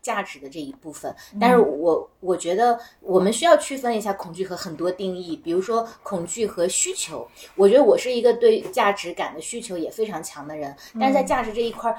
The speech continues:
Speaker 1: 我一点也感受不到我的恐惧，就是我非常需要价值的话，那我就去努力实现它。
Speaker 2: 嗯。
Speaker 1: 然后这里面我觉得我没有恐惧的一个点是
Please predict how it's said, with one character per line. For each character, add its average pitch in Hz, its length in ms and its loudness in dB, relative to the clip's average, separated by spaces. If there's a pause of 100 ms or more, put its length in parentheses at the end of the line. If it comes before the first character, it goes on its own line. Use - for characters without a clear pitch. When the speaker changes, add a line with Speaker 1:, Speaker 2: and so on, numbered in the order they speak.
(140)
Speaker 1:
我 185 80 -2
一 269 100 -2
点 214 140 0
也 208 80 0
感 165 200 -6
受 185 120 -12
不 160 120 -10
到 165 100 2
我 147 100 -2
的 135 120 -10
恐 - 240 -18
惧， - 400 -8
就 208 120 0
是 196 320 2 (460)
我 190 160 8
非 294 220 4
常 208 180 2
需 240 100 -2
要 220 120 8
价 208 200 2
值 175 160 -6
的 185 120 -4
话， 180 240 -4 (180)
那 220 160 -2
我 170 100 4
就 196 200 0
去 185 480 -4 (360)
努 214 200 2
力 254 180 2
实 214 240 -2
现 226 260 4
它。 156 300 -6 (220)
Speaker 2:
嗯。 202 80 -8
Speaker 1:
然 196 160 4
后 240 340 2 (180)
这 349 140 -4
里 254 80 -2
面 240 180 0
我 196 100 4
觉 190 80 0
得 220 80 2
我 196 60 2
没 175 120 -6
有 226 80 0
恐 170 220 -12
惧 233 140 -12
的 208 80 0
一 190 120 -2
个 226 100 -4
点 196 300 -8
是 202 320 -8